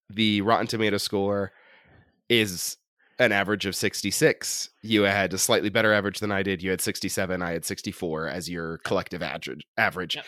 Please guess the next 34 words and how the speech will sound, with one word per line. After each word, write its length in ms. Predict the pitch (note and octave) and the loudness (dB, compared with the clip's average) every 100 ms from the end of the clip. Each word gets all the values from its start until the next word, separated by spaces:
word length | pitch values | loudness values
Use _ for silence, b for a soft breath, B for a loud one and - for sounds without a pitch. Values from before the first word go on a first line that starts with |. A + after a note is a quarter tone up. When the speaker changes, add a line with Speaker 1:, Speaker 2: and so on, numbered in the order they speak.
| B B | B B
Speaker 1:
And 120 | E3+ | 2
so 80 | E3+ | 4
Speaker 2:
Okay. 60 | F#3+ | 2
Speaker 1:
that's 120 | - | 0
pretty 380 | - D#3+ D3 B2+ | -2 2 4 2
comparable. 480 | - G2+ B2 A#2+ C#3 | 0 -2 0 0 0
So 160 | D3+ | 0
basically, 600 | C3+ G3+ C#4+ D3 A#2+ A#2 | 2 2 0 -2 0 0
Speaker 2:
Yeah. 60 | F#2 B B B - | 0 B B B 2
Speaker 1:
we, 260 | D#3 D3+ - _ _ _ _ - - C3 _ D3 | 4 4 -2 _ _ _ _ -20 -18 _ _ 0
it, 220 | D#3 D3+ C3+ | 0 2 -2
it, 120 | B2 | 0
with 180 | C#3+ C3 | 0 0
the 140 | C3 - | -2 2
average 460 | F#3+ D#3+ C3 G#2 | 2 4 0 -2
in 80 | F#2 | -4
mind, 320 | E2+ D#2 D2+ _ _ _ _ | -4 -8 -12 _ _ _ _
we 140 | C#3+ C#3 | 0 4
could 140 | C3+ | 6
almost 300 | A#2+ A#2 - | 6 4 2
play 180 | B2 G#2 | 2 2
this 320 | F#2 - - | 2 -2 -2
without 280 | A2 A2 G#2 | 0 0 -2
the 80 | G2+ | -2
Rotten 220 | D2 F#2+ | -2 -4
Tomatoes. 420 | F#2+ F#2 F#2+ - B B B _ _ _ - | -4 -2 0 -4 B B B _ _ _ 0
I 100 | C3 | 0
don't 400 | A2+ C#3+ F#3 - | 2 0 0 0
know 160 | D3+ C3 | 2 2
if 80 | |
the 80 | C3 | 2
Rotten 180 | B2 G2 | 2 2
Tomatoes 320 | G#2 G#2 G2+ | 0 0 2
has 160 | G2 | -2